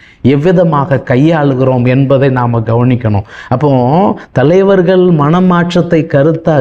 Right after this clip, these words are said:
கவனிச்சு அவங்களுடைய ஊழிய பிரவேசத்துக்கு உதவி செய்யணும். இதுல தான் அக்கௌண்டபிலிட்டி அப்படிங்கிற ஃபேக்டர் முக்கியமா வருகிறது. எந்த அளவிற்கு நாம கணக்கு ஒப்புவிக்கக்கூடிய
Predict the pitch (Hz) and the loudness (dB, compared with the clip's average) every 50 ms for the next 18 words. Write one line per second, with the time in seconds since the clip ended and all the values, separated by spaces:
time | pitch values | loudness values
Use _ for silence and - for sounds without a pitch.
0 | 120 120 113 107 113 127 135 135 123 - - - 120 107 101 - - - - - | 0 0 0 0 0 0 0 0 -2 -2 -2 -2 -2 -2 -2 -4 -8 -16 -20 -10
1 | _ - 120 127 135 160 170 165 156 147 139 135 139 135 127 135 143 160 160 156 | _ -4 -2 0 0 2 2 2 2 0 0 0 0 0 0 2 0 0 2 0
2 | 151 143 - - 127 117 123 127 120 - 127 113 - 127 131 131 120 117 117 120 | 0 0 0 -2 0 0 0 0 0 -2 -2 -2 -2 -2 -2 0 0 0 0 0
3 | 120 110 - 117 107 104 104 104 98 - - _ _ _ _ _ _ _ _ - | 0 0 0 -2 -2 -2 -2 -2 -4 -6 -8 _ _ _ _ _ _ _ _ -20
4 | - - _ _ _ - 190 - 180 185 165 127 151 143 123 - - 135 135 131 | -20 -20 _ _ _ -2 0 2 2 2 0 0 0 -2 -4 -4 -2 -2 -2 0
5 | 127 - 120 113 117 113 113 107 110 113 113 107 101 104 107 113 110 113 107 104 | -2 -2 -4 -2 -2 0 -2 -2 -2 -2 -2 -2 -2 -2 -2 -2 -2 -2 -2 -4
6 | - - 113 110 107 - - 120 110 110 113 113 110 - - 127 120 117 113 117 | -4 -6 -6 -6 -6 -4 -4 -4 -2 -2 -4 -4 -6 -4 -2 -2 -2 -2 -2 -2
7 | 117 113 110 110 107 110 104 110 107 107 101 101 107 110 107 - _ _ _ _ | -2 -2 -2 -2 -2 -2 -2 -2 -4 -6 -6 -6 -6 -6 -6 -10 _ _ _ _
8 | _ _ _ _ _ - 127 131 151 160 160 160 147 143 147 151 143 135 143 - | _ _ _ _ _ -4 0 0 2 2 2 2 2 2 2 0 0 0 -2 -2
9 | 143 131 120 117 120 123 131 135 131 123 107 113 123 - - - _ _ _ _ | -2 -2 -2 -2 -2 -2 -2 -2 -2 -2 -2 -2 -4 -6 -8 -14 _ _ _ _
10 | _ _ _ _ _ - 123 123 135 160 165 165 - 147 135 127 131 - 135 123 | _ _ _ _ _ -6 -2 0 0 0 0 0 0 0 0 0 0 0 0 0
11 | 127 123 127 120 110 - 123 123 120 117 120 | 0 0 -2 -2 -2 0 -2 0 2 2 2